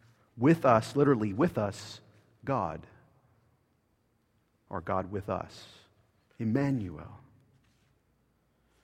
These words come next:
So Joseph wakes from his dream, and we see the completion of the virgin birth, right? Real simple. So when Joseph woke up, he did as the angel of the Lord commanded him. He took Mary as his wife,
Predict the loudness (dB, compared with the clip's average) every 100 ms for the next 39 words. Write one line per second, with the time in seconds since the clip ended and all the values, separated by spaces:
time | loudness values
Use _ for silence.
0 | _ -6 -4 0 0 -2 -2 -4 -4 -6
1 | -4 -4 -6 -6 -6 -6 -10 -16 -20 -20
2 | _ _ _ _ _ -14 -10 -8 -6 -4
3 | -4 -6 -10 -4 -6 -4 -8 -8 -6 -6
4 | -6 -6 -4 -4 0 0 0 0 0 0
5 | -2 -4 -6 -18 -20 -20 _ _ _ _
6 | _ _ _ -6 -2 0 4 4 4 0
7 | 2 2 2 -2 -20 -20 -20 _ _ _
8 | _ 4 6 8 8 8 8 4 6 4
9 | 4 4 4 6 6 4 4 2 4 4
10 | 6 4 0 4 6 6 2